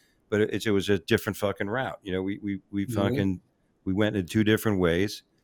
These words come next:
Speaker 1: And it's funny, the grass is always greener 'cause you're basically saying, "Shit, you know, I wish I was, wish I was doing fucking
Speaker 2: For
Speaker 1: improv
Speaker 2: sure,
Speaker 1: all over
Speaker 2: for
Speaker 1: the
Speaker 2: sure.
Speaker 1: country." You know what I mean?
Speaker 2: 'Cause I, listen,
Speaker 1: But
Speaker 2: I
Speaker 1: at
Speaker 2: don't,
Speaker 1: the
Speaker 2: I just, I, sorry, go ahead.
Speaker 1: No, no, no, go ahead.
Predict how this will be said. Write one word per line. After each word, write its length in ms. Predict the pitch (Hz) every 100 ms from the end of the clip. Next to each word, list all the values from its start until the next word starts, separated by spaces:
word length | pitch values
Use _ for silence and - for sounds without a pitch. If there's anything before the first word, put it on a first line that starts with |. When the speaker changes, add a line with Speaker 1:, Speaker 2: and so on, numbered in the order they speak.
| _ _ -
Speaker 1:
And 100 | 95
it's 80 |
funny, 240 | - 120 120
the 140 | 95
grass 320 | 113 117 107
is 80 | 107
always 180 | 117 107
greener 320 | 120 135 120
'cause 140 | 95 90
you're 80 |
basically 300 | 95 104 92
saying, 200 | 90 98
"Shit, 300 | 90 - 123 101
you 80 |
know, 60 | 92
I 20 |
wish 240 | 95 98 101
I 80 | 87
was, 120 | 87 _ _ _ _ -
wish 180 | 101 98
I 60 |
was 120 | 90
doing 280 | 78 120 120
fucking 300 | - 92 98
Speaker 2:
For 240 | 87 87 85
Speaker 1:
improv 160 | 85
Speaker 2:
sure, 160 | 143 143
Speaker 1:
all 100 | 135 85
over 40 |
Speaker 2:
for 80 | 78
Speaker 1:
the 60 | 160
Speaker 2:
sure. 160 | - 147
Speaker 1:
country." 200 | 107 87 _ _ _ -
You 80 | 101
know 60 |
what 60 | 101
I 40 |
mean? 240 | 98 110 131
Speaker 2:
'Cause 220 | 139 123
I, 60 | 160
listen, 280 | 165 - - -
Speaker 1:
But 160 | 110 -
Speaker 2:
I 60 |
Speaker 1:
at 60 | 127
Speaker 2:
don't, 80 | 147
Speaker 1:
the 80 | 139
Speaker 2:
I 60 |
just, 160 | 143 156 -
I, 60 | - - _ _ _ _ _ _ _ _ _
sorry, 220 | - 127 120
go 60 |
ahead. 220 | 123 92 - _ _ _ _ _ _ - - - _
Speaker 1:
No, 160 | 135 165
no, 120 | 180 175
no, 60 |
go 80 | 147
ahead. 180 | 135